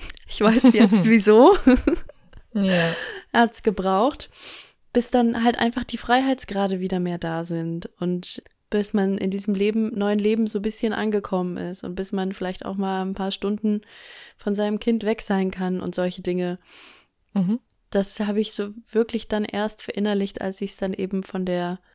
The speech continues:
Speaker 1: Seite derer er-, erlebt hab, die selber gerade eben das P-, Kind bekommt, wo auch die Freundschaften zu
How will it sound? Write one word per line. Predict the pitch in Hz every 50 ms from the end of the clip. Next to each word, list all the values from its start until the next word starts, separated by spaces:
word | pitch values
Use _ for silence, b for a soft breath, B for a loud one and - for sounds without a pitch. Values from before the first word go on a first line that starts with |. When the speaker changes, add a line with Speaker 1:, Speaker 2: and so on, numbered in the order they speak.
| _ _ _
Speaker 1:
Seite | - - 190 185 190 - 190
derer | 190 196 196 202 196 190 -
er-, | - - - _ _ -
erlebt | 190 185 185 190 190 190 - - 190
hab, | 185 - -
die | - 185 180
selber | 190 180 185 208 233 240 240 247 247 247 _ -
gerade | - - 226 226 226 226
eben | 226 220 226 220
das | 220 220 -
P-, | - - - 233
Kind | - - - 247 233 233 -
bekommt, | - 220 - - - 220 220 233 240 233 233 - b b b b b b b b b b b b b _ _ _ _ _ _
wo | 214 196 196 190 190 190
auch | - - 190 190 196 190 196 - - - - _ _ _ _ -
die | - 202
Freundschaften | - - - 190 185 190 196 - 208 196 196 - - - 196 190 -
zu | - - 196 190 185 185